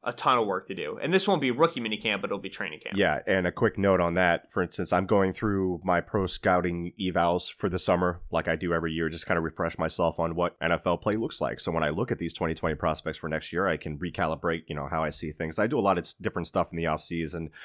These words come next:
Speaker 2: clinics.
Speaker 1: We get it. You work hard.
Speaker 2: <laughs> Scheme stuff, all that, just to kind of, again, recalibrate myself. But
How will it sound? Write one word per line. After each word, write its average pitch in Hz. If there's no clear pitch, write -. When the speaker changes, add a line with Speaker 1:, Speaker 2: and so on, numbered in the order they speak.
Speaker 2:
clinics. 107
Speaker 1:
We 196
get 196
it. 113
You 170
work 180
hard. 170
Speaker 2:
<laughs> -
Scheme 117
stuff, 101
all 95
that, 92
just 95
to 90
kind 82
of, 76
again, 80
recalibrate 90
myself. 80
But 90